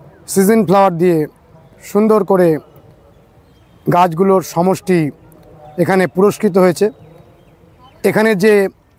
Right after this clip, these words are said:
গাছগুলোর সমষ্টি আপনারা দেখছেন, এটি প্রথম পুরস্কারে পুরস্কৃত হয়েছে। দেখুন কি অসাধারণ। তিন দিন হয়ে গেল পুষ্প প্রদর্শনীটি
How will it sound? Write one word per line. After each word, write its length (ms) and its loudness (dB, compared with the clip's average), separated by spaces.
গাছগুলোর 640 0
সমষ্টি 380 0
আপনারা 300 0
দেখছেন, 320 -4
এটি 180 0
প্রথম 240 0
পুরস্কারে 480 0
পুরস্কৃত 480 -2
হয়েছে। 220 0
দেখুন 240 0
কি 80 2
অসাধারণ। 500 0
তিন 140 4
দিন 160 2
হয়ে 200 4
গেল 120 2
পুষ্প 280 0
প্রদর্শনীটি 580 2